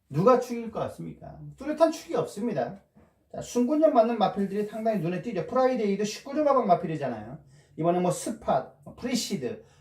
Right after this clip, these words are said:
그런 애들하고 쟁쟁한 애들하고 병합축을 잘 해놨고요. 동방골패도 이번에 직전 우승이 절대로 우연이 아닌 것처럼 보입니다.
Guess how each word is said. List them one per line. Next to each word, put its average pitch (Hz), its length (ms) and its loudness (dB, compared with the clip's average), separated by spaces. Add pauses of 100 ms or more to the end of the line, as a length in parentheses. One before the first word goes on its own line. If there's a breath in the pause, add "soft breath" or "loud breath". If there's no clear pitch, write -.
(120 soft breath)
그런 220 280 4
애들하고 202 320 0
쟁쟁한 185 480 0
애들하고 170 320 -2
병합축을 151 420 -2
잘 - 200 -8
해놨고요. 139 440 -6 (340 soft breath)
동방골패도 208 720 2
이번에 165 760 -4
직전 190 400 -2
우승이 156 380 -2
절대로 165 280 -4
우연이 180 260 -2
아닌 151 320 -2
것처럼 196 340 -2
보입니다. 117 540 -8